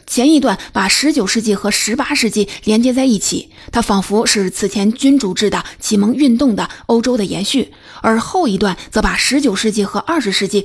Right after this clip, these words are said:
甚至是二十一世纪连接在一起。今天我们熟悉的世界格局和现代特征都在当时如雨后春笋般涌现了。政治上的民主化、观念上的多元包容、科学的飞跃进步、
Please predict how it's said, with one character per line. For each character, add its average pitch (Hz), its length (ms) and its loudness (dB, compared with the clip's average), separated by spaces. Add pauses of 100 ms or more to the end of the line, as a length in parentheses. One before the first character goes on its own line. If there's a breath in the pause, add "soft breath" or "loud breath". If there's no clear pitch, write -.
(120 loud breath)
甚 247 180 2
至 214 80 4
是 214 140 -2
二 240 180 0
十 226 160 -4
一 311 180 4
世 320 160 -2
纪 196 200 -2 (120 loud breath)
连 202 160 2
接 202 120 2
在 196 100 -2
一 190 140 -2
起。 - 300 -6 (340 loud breath)
今 240 160 6
天 262 180 6
我 220 80 4
们 196 160 2
熟 214 240 2
悉 226 140 0
的 202 100 2
世 214 160 2
界 196 100 -2
格 202 200 0
局 202 220 -2
和 196 300 -4
现 202 160 0
代 196 80 -2
特 196 220 -2
征 220 220 2 (180 loud breath)
都 208 140 0
在 190 100 0
当 220 240 0
时 208 260 0 (140 loud breath)
如 214 380 0
雨 196 160 0
后 240 280 -2
春 320 320 0
笋 190 200 -2
般 202 180 -2 (140 loud breath)
涌 196 200 -2
现 302 240 2
了。 - 260 -4 (380 loud breath)
政 285 160 6
治 233 120 4
上 226 160 4
的 208 80 4
民 208 180 4
主 202 140 0
化、 208 380 -4
观 226 180 4
念 214 140 4
上 196 180 -2
的 185 100 -4
多 220 180 -2
元 208 140 2
包 254 220 2
容、 185 180 0 (180 loud breath)
科 269 200 2
学 220 200 -2
的 196 160 -2
飞 254 180 -2
跃 254 120 2
进 254 220 2
步、 277 240 0